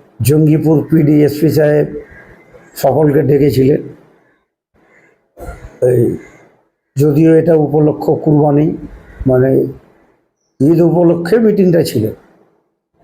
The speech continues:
সেখানেও আমি বলেছি যে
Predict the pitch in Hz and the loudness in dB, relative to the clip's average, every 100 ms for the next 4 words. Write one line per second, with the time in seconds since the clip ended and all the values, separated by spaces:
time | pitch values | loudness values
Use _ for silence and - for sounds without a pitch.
0 | - - 156 - 180 196 202 208 208 208 | -12 -4 -2 0 0 2 2 2 2 2
1 | 180 202 - - _ _ _ _ _ _ | 0 -4 -6 -16 _ _ _ _ _ _
2 | _ _ _ - | _ _ _ -2